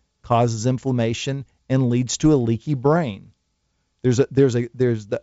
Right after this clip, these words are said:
a blood-brain barrier is an important barrier that keeps your brain isolated from the rest of your body. When that gets leaky,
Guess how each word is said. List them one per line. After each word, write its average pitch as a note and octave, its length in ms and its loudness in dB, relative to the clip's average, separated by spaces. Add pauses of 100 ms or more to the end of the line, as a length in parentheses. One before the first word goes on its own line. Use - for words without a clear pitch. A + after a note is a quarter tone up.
(140)
a B2+ 40 -10
blood-brain D3+ 680 0
barrier A#2+ 380 -2
is A2+ 100 -12
an A2+ 80 -6
important C#3 480 -4
barrier C3 500 2 (180)
that - 100 -8
keeps - 220 -6
your B2+ 60 0
brain D3 400 0
isolated B2+ 640 -4
from A2+ 140 -10
the A2 80 -4
rest A#2+ 260 -4
of B2+ 40 -6
your A2+ 100 -2
body. A2+ 440 -2 (560)
When A#2+ 200 4
that E3+ 180 2
gets F#3+ 260 -2
leaky, C3 600 -2